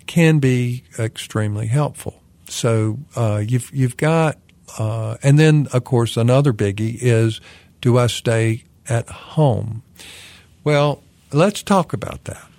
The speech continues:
because the fact of the matter is, what's the knee-jerk reaction? I want to stay home. I want to stay home.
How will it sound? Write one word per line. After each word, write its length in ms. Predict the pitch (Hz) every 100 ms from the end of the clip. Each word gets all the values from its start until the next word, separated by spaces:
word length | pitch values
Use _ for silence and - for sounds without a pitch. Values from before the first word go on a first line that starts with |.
| _ _ -
because 960 | 127 123 - 151 135 131 131 120 - -
the 140 | 131
fact 440 | 123 - 170 175 -
of 80 | 151
the 60 |
matter 540 | 139 104 98 95 101 -
is, 280 | 110 107 113 - -
what's 440 | 147 165 185 - - -
the 120 | 139
knee-jerk 800 | 127 131 135 123 - 113 110 - - -
reaction? 1160 | 110 110 - 110 104 - - - 104 - 98 - - - - - _ _ _ -
I 140 | 101
want 200 | 123 139
to 60 | 101
stay 360 | - - 87
home. 560 | 110 98 147 160 113 90 - _ _ _ _ _ _ _ _ _
I 120 | 117 151
want 220 | 151 131
to 60 |
stay 320 | 127 - 117 120
home. 420 | 131 156 101